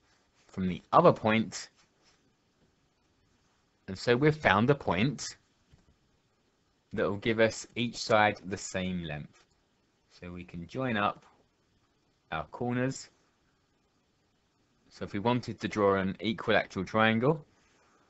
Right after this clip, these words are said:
we would join all the corners. We only needed one though,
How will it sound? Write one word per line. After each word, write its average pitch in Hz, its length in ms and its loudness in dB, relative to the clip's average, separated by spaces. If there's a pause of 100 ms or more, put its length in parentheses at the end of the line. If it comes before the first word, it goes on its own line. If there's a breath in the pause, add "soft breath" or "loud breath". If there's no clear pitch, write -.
(180)
we 98 80 -8
would 90 200 -8
join 95 320 -4
all 135 220 2
the 107 80 2
corners. 101 580 -4 (2250)
We 107 200 2
only 143 200 6
needed 98 400 0
one 113 300 4
though, 113 280 4